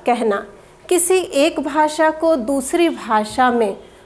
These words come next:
परिवर्तित करने या रूपांतरित करने को अनुवाद कहते हैं। उसी प्रकार किसी अन्य भाषा के वाक्यों का संस्कृत में परिवर्तन या रूपांतरण संस्कृतानुवाद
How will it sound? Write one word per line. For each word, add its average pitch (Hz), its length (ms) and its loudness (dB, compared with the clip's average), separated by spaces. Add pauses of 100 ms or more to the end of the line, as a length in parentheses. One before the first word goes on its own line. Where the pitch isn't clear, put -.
(100)
परिवर्तित 277 680 0
करने 226 400 2
या 226 120 4
रूपांतरित 240 680 0
करने 302 300 2
को 311 220 2
अनुवाद 220 720 -2
कहते 269 360 2
हैं। 320 380 -2 (440)
उसी 370 260 2
प्रकार 254 580 2 (520)
किसी 339 340 2
अन्य 320 380 2
भाषा 302 480 0
के 311 240 -2
वाक्यों 247 580 0
का 311 240 2
संस्कृत 302 760 -2
में 226 260 0 (400)
परिवर्तन 247 680 2
या 240 180 2
रूपांतरण 226 720 2
संस्कृतानुवाद 226 1160 0